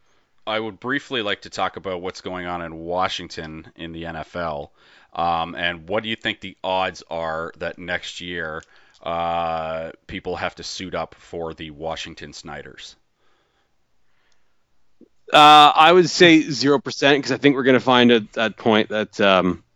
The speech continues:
Speaker 2: that, uh, the, the Snyder name is also pretty offensive. <laughs> Uh, but, <laughs> so they're not gonna wanna change the name a third time, or change to a third name, rather. But, uh,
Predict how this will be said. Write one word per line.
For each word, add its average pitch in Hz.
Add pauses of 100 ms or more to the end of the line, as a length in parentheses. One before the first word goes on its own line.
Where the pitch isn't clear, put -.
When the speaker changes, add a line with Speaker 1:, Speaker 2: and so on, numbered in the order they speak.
(1120)
Speaker 2:
that, 110
uh, 98 (140)
the, 101
the 110
Snyder 120
name 123
is 98
also 110
pretty 160
offensive. 185
<laughs> - (240)
Uh, 139
but, 190
<laughs> 180
so 185
they're 185
not 190
gonna 180
wanna 180
change 175
the 160
name 165
a 135
third 156
time, 117 (300)
or 117
change 151
to 151
a 127
third 135
name, 135
rather. 110
But, 117
uh, 110